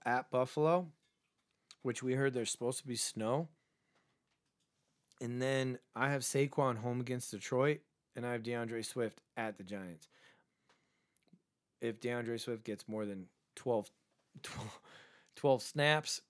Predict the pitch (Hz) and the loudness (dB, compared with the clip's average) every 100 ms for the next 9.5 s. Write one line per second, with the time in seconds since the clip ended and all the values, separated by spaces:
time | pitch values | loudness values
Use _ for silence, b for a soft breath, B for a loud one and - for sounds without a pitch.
0 | _ 101 117 113 131 117 120 107 107 101 | _ -8 -6 -2 -2 0 -2 -4 -10 -8
1 | 98 82 80 _ _ _ _ _ _ _ | -8 -10 -12 _ _ _ _ _ _ _
2 | _ - 107 110 98 98 - 90 85 _ | _ -14 -10 -8 -8 -8 -10 -12 -14 _
3 | _ _ _ _ _ _ _ _ _ _ | _ _ _ _ _ _ _ _ _ _
4 | _ B B B B B B - 104 104 | _ B B B B B B -12 -8 -6
5 | 101 98 113 - 127 131 135 139 123 127 | -4 -6 -8 -8 0 4 4 2 2 -2
6 | 123 117 107 117 135 135 131 - 110 113 | -2 -2 -2 0 2 2 0 -4 -8 -6
7 | 120 110 117 117 117 104 107 113 101 117 | -6 -4 -4 -4 -6 -6 -6 -6 -10 -8
8 | - 117 110 107 - 107 101 _ B B | -6 -6 -4 -4 -2 -2 -2 _ B B
9 | B B B - | B B B -6